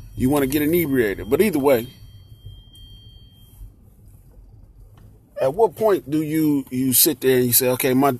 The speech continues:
my dudes can hit this. Uh, you put in, you put in." So you know you,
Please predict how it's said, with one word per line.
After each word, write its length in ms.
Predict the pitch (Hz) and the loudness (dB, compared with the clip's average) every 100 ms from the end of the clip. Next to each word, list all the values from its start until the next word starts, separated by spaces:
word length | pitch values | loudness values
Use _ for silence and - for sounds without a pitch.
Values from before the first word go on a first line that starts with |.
| - | -2
my 140 | 135 | -2
dudes 380 | 123 147 170 151 | 0 2 4 2
can 140 | 135 | 2
hit 240 | 127 123 - | 4 2 0
this. 400 | 117 113 - - _ - - - - _ | 0 2 0 -4 _ -20 -20 -20 -20 _
Uh, 480 | 113 120 120 123 120 | -2 2 4 4 2
you 180 | 113 147 | -2 -6
put 260 | 127 156 135 | 0 4 4
in, 340 | 131 98 69 | 2 -2 -8
you 160 | 104 143 | -6 -6
put 240 | - 135 | 0 0
in." 320 | 113 104 73 | 0 -4 -6
So 400 | - 104 98 90 - | -6 -4 -6 -8 -10
you 180 | 120 147 | -6 -4
know 220 | 143 143 | 2 4
you, 260 | 127 147 | 2 -6